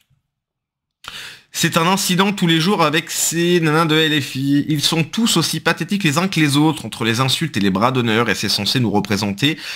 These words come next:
ça avec leur réaction de cours de récréation au niveau maternel. Euh, ils font honte, on devrait les virer.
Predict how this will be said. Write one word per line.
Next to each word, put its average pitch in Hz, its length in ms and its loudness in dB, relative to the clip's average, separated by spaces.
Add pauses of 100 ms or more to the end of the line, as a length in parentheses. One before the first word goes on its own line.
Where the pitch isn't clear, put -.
(140)
ça - 180 0
avec 120 220 0
leur 107 140 0
réaction 131 460 0
de 131 80 4
cours 214 360 2
de 156 60 4
récréation 143 600 -2
au 143 40 2
niveau 123 280 4
maternel. 143 960 2 (1500)
Euh, 113 500 2
ils 127 120 2
font 139 300 0
honte, 190 600 -2 (260)
on 120 100 0
devrait 135 420 2
les 135 140 2
virer. 180 720 0